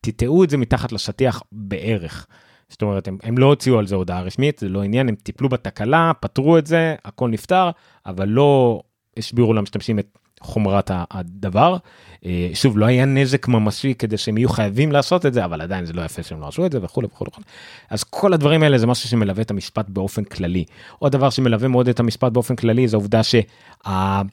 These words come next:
לאפיק הם עדיין לא מציגים קייסים אמיתיים, הם לא מציגים עובדות, הם לא מציגים דברים שבאמת יכולים לפגוע באפל כרגע,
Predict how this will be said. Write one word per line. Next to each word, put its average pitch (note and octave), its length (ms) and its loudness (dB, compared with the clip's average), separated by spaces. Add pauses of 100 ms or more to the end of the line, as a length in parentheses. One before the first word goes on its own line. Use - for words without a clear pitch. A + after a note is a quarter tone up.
(300)
לאפיק E3 580 0 (440)
הם B2 220 2
עדיין D3 260 4
לא D#3 100 4
מציגים D3 480 0
קייסים C#3 560 0
אמיתיים, G2+ 440 -2
הם F#2+ 180 0
לא C3 100 4
מציגים B2+ 440 0
עובדות, A2 640 0
הם G#2 180 0
לא C3 80 2
מציגים A#2 380 0
דברים A2 420 2 (300)
שבאמת G#2+ 460 2
יכולים G#2 260 2
לפגוע G2 240 -2
באפל F#2 340 -6
כרגע, C#3+ 420 0